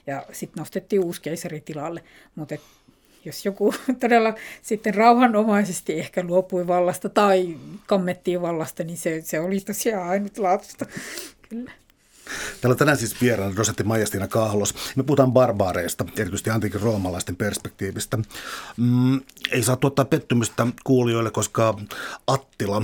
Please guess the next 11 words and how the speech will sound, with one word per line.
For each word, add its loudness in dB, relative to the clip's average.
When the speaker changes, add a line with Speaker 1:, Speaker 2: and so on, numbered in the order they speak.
Speaker 2:
ja 2
Hannibal, 0
<laughs> 2
nää, 0
näitä 2
on 0
pakko 2
ottaa 0
tähän 0
ehdottomasti 2
mukaan. 2